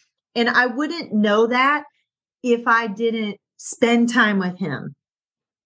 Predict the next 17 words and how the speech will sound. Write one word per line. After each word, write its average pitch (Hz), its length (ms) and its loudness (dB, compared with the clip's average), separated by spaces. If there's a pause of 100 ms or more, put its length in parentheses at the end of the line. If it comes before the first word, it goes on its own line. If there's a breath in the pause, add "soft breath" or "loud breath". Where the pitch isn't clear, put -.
(180)
And 233 280 2
like 233 200 4
you 269 120 4
said, 254 260 0
it 262 140 0
doesn't 277 280 0
have 285 260 0
to 269 80 -4
be 226 180 0
these 202 240 -4
big, 202 320 2
elaborate 202 840 0 (140)
prayers 214 480 0 (240)
that 214 640 0
are, 190 420 0
you 220 120 -4
know, 190 240 -2